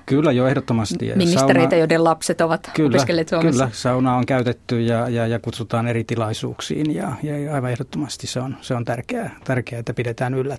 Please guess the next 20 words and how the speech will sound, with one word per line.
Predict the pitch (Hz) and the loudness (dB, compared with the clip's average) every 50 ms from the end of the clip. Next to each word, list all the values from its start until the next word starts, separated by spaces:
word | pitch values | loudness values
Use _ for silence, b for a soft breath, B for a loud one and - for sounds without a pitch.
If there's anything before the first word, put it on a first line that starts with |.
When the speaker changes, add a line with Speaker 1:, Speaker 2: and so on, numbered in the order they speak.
| - - - | -12 -14 -10
Speaker 1:
tätä, | - - 269 - - B B B B B B B B B B B B B B B - | -10 -8 -8 -10 -12 B B B B B B B B B B B B B B B -10
tätä, | - 113 104 - - 139 143 143 127 B B B B - | -8 -8 -6 -6 -6 -6 -6 -6 -8 B B B B -10
tätä | - 113 113 - 143 147 165 - - - | -8 -8 -8 -8 -8 -8 -8 -10 -6 -4
positiivista | 131 120 147 135 - - 139 147 135 - - - 113 | -2 -2 -2 -2 -4 -6 -8 -10 -10 -10 -8 -6 -6
virettä. | 120 131 135 - - _ - - B B B B B B B B | -6 -6 -8 -10 -12 _ -18 -20 B B B B B B B B
Speaker 2:
Ja | 202 208 | 4 4
nyt | 214 214 208 - | 4 4 4 4
toivotaan, | 196 180 175 170 170 - 165 160 160 | 2 2 4 2 0 0 -2 -2 -2
että | 160 165 - - | -2 -4 -2 -2
niistä | 170 170 170 170 - 170 | -2 0 -2 -2 -2 -2
espanjalaisopiskelijoista, | 170 175 - - - 151 151 151 151 156 156 - 175 165 165 156 - - 151 151 156 156 165 165 - - | -2 -2 -2 -2 -4 -4 -4 -4 -4 -4 -4 -4 -4 -4 -4 -6 -6 -6 -8 -6 -6 -8 -8 -8 -8 -8
jotka, | 156 156 - - - - - B B B B B B B B B B B | -8 -8 -6 -6 -8 -8 -8 B B B B B B B B B B B
jotka | - 160 165 165 - - 170 | -4 -4 -2 -2 -2 -4 -4
tota, | - 160 160 - 156 151 147 - - - - | -4 -4 -2 0 0 0 -2 -2 -6 -4 -2
tällä | 185 170 156 151 | 0 2 2 0
hetkellä | 165 - - 160 160 | -2 -2 -2 -2 0
ovat | 156 160 160 185 | 0 0 0 0
Erasmus-vaihdossa | 175 175 165 165 - 156 156 - 175 165 156 160 - - 175 | 2 2 2 0 -2 -4 -4 -2 -2 -2 -2 -2 -4 -2 0
Suomessa, | - 240 233 220 185 165 151 160 - - - 165 156 | 2 4 4 4 4 2 0 -2 -2 -2 -2 -2 0
niin | 151 156 156 151 151 165 226 | 0 -2 -2 -2 -4 -6 -8